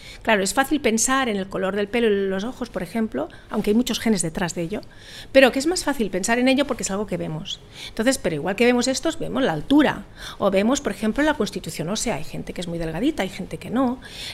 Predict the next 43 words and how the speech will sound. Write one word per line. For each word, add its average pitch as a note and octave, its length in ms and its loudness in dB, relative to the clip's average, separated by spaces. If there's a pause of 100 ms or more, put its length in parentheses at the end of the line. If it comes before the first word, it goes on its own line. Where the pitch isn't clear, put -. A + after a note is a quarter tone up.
Eh, G#3 320 8
o G3+ 100 2
vemos, A3 260 2
por B3 100 2
ejemplo, A3+ 260 2
la A3+ 120 6
forma F#3+ 280 0
de A#3+ 60 2
los F3+ 140 -2
labios, D#4 400 4
de F3+ 80 -2
la F3 80 0
nariz. G3+ 320 -2 (200)
O - 20 -10
sea, - 120 -4
que A#3+ 100 -4
es - 140 -2 (140)
algo C4 280 2
que F#3 120 -4
vemos. E3 380 -6 (320)
Pero A3 240 4
además G#3+ 380 2
de D4 40 4
esto - 200 -2
que G#3+ 80 2
vemos G#3+ 260 0
físico, B3 600 0
hay F#3 120 -2
otras G3+ 280 -4
cosas C#4 320 -6
que F#3 80 -6
están E3+ 220 -6
internas. D#3+ 600 -6 (140)
Por G#3 120 0
ejemplo, G3 520 0 (320)
si - 280 6
nuestro F3+ 400 -2
hígado C#4+ 580 0
es G3+ 160 2
capaz G#3+ 260 -4
de C4 80 -4
procesar A#3+ 560 -2 (500)
ciertas, B3+ 680 0